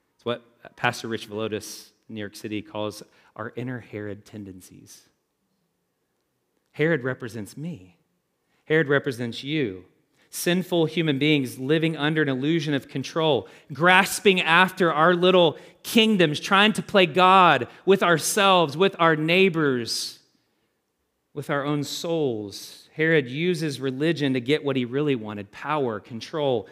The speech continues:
status, and fame. And this is the brutal truth that we have to confront in the church. We all have a little inner Herod that is clamoring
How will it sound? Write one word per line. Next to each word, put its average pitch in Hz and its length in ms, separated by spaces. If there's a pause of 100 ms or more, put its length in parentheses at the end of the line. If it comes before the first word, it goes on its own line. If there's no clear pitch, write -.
(160)
status, 139 800 (360)
and 117 180
fame. 104 460 (640)
And 131 100
this 170 160
is 165 140
the 123 180 (280)
brutal 139 360
truth 185 260
that 160 60
we 127 140
have 123 160
to - 80
confront 151 520 (160)
in 131 120
the 113 60
church. - 520 (600)
We 151 160
all 147 280
have 143 220
a 131 60
little 131 320
inner 123 200
Herod 113 440 (680)
that 139 120
is 139 100
clamoring 131 800